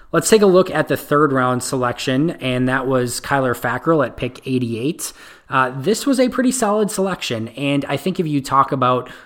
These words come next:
late third round picks, you're still getting a top hundred player, but, uh, the, the talent starts to drop off, you know, a little bit at that point. I think getting an edge rusher there who's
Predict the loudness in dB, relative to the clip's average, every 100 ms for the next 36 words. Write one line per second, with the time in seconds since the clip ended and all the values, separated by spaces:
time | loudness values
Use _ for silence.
0 | _ -12 -4 -2 -2 -4 0 2 4 2
1 | 2 -2 -2 -4 -2 0 2 2 0 4
2 | 4 4 2 0 -2 -4 -2 0 0 0
3 | -2 -8 -20 -20 _ 0 2 2 -2 -8
4 | -10 -6 -6 -2 -2 -2 -4 0 0 0
5 | -2 2 2 2 0 0 -4 -16 -4 -2
6 | 0 0 0 0 -2 -2 -2 -2 -2 -2
7 | -2 -10 -20 -18 -10 -2 -2 2 2 4
8 | 2 2 0 -2 0 0 0 -2 0 0
9 | 0 0 0 -2